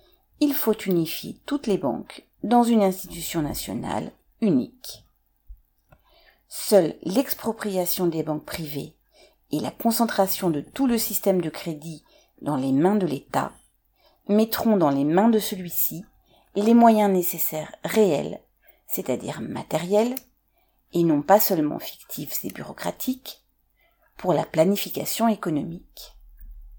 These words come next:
L'expropriation des banques ne signifie en aucun cas l'expropriation des petits dépôts bancaires. Au contraire, pour les petits déposants, la, en majuscule, banque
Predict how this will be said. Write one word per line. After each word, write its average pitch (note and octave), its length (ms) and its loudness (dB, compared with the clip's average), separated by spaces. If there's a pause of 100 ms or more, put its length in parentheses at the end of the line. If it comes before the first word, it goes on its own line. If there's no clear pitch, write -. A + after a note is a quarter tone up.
(1300)
L'expropriation G3 880 0
des D#3+ 160 0
banques C#3+ 480 0
ne A3 180 4
signifie G#3 580 0
en D3 160 4
aucun G3+ 300 2
cas E3 320 -10 (400)
l'expropriation F3+ 920 -2
des F#3+ 120 2
petits G3+ 320 -8
dépôts G3 260 2
bancaires. G3+ 720 2 (920)
Au A3 140 6
contraire, - 760 -2 (560)
pour - 220 -6
les C3+ 100 -4
petits - 340 -12
déposants, F#3+ 760 0 (480)
la, F3 480 4
en D#3+ 80 -6
majuscule, - 680 -12 (560)
banque G3 460 4